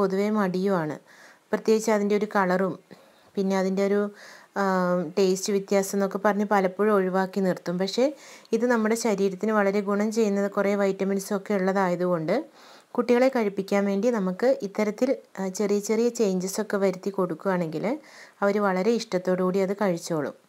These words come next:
അപ്പോൾ അതിൻ്റെ ഉള്ളിൽ നമുക്ക് വേണമെങ്കിൽ ശർക്കര, തേങ്ങ, അതുപോലെ, ആ, ചക്കപ്പഴമൊക്കെ ഉള്ള കാലാണെങ്കിൽ ആ പഴം അരിഞ്ഞിട്ടിട്ട് അത് വെച്ച് സ്റ്റഫ് ചെയ്തുണ്ടാക്കാം. ഇല്ലെങ്കിൽ ശർക്കരയും തേങ്ങയും, ആ, ഏലക്ക, ജീരകം, അവൽ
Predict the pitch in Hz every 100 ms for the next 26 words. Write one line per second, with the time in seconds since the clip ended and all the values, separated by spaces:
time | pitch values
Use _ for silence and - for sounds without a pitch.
0 | _ - - - _ 202 240 233 240 269
1 | 226 240 226 208 196 208 208 196 214 233
2 | 269 269 - - 214 190 - 196 202 202
3 | 190 180 185 196 196 - - - - _
4 | - 202 196 202 190 196 196 - _ -
5 | 202 190 185 208 190 202 208 214 214 208
6 | 202 202 190 190 185 180 180 214 269 196
7 | 185 190 190 185 220 196 185 185 202 196
8 | 175 170 233 339 - - 190 190 269 226
9 | 190 196 185 - 185 185 190 180 175 170
10 | 165 202 294 - - - _ - 233 247
11 | 254 302 302 214 185 196 202 208 202 180
12 | 175 190 330 - - - - - 196 190
13 | - 196 185 185 185 185 180 185 180 180
14 | 180 185 - - - 202 180 190